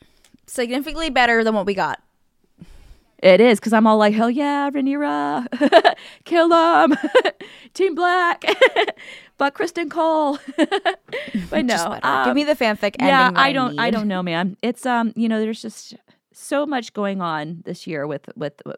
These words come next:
Speaker 2: I think, T V shows and, and horror in general. And I just, honestly, I'm, I'm happy that this year was way better than last year, 'cause last year it was a little,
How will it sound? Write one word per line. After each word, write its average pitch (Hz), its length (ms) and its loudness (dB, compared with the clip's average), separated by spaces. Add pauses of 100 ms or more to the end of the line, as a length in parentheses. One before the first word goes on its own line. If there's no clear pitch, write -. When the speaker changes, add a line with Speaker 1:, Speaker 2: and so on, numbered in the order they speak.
(140)
Speaker 2:
I 143 140 -8
think, 165 240 -12
T - 160 -14
V 147 120 -10
shows 143 480 -6
and, 139 200 -10
and 143 180 -10
horror 139 360 -12
in 160 140 -12
general. 143 380 -14
And 139 100 -16
I 147 140 -12
just, - 260 -18 (280)
honestly, 262 340 -8
I'm, 294 100 -4
I'm 247 180 -2
happy 240 280 -4
that 196 140 -6
this 202 180 -4
year 190 80 -6
was 180 160 -8
way 196 640 0
better 156 240 -2
than 147 160 -10
last 143 280 -10
year, 143 120 -10
'cause - 140 -18
last 208 280 -8
year 151 100 -10
it 139 60 -10
was 135 160 -16
a 135 40 -16
little, 123 340 -16